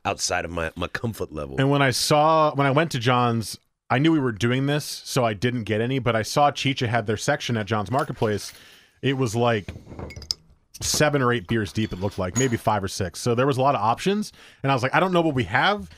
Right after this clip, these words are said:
Speaker 2: so I'm just not gonna buy anything." And, um,
Speaker 1: Do you remember what some of the styles you saw?
Speaker 2: Uh, not particularly off the top of my head. A lot of them were fruit-forward styles. Um, one of them,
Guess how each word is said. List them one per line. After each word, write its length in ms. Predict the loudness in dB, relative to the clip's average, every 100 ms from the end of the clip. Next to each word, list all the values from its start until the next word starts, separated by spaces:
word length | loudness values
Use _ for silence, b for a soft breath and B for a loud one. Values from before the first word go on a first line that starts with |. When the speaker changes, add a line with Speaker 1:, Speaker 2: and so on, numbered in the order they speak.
| B B
Speaker 2:
so 120 | -2
I'm 80 | 0
just 100 | 0
not 140 | 0
gonna 120 | 0 0
buy 200 | 0 0
anything." 460 | -2 -2 -2 -4 B B B -6
And, 440 | -2 0 -2 0
um, 460 | 0 0 -2 -2 -6 _ _
Speaker 1:
Do 60 | -2
you 80 | 0
remember 240 | 0 0
what 380 | 0 -2 -2 -6
some 200 | -4 -2
of 40 | -2
the 80 |
styles 380 | 0 0 -2 -2
you 80 | -4
saw? 300 | -4 -2 -4 -6
Speaker 2:
Uh, 680 | 0 2 4 4 2 2 2 0 -2
not 300 | 0 0 -4 -10
particularly 420 | -4 -2 0 0
off 100 | 0
the 60 | 0
top 140 | 0
of 40 |
my 80 | 0
head. 120 | 2
A 20 | 2
lot 140 | 2
of 60 | 2
them 140 | 2
were 100 | 2
fruit-forward 1000 | 0 -2 -2 -2 -8 -2 0 2 0 -2 -10
styles. 540 | -6 -2 2 0 -2 -6 B B B B
Um, 540 | -2 0 0 0 -4 -8 _ _ -4
one 200 | 0 0
of 140 | 0
them, 440 | -2 0 -2 -4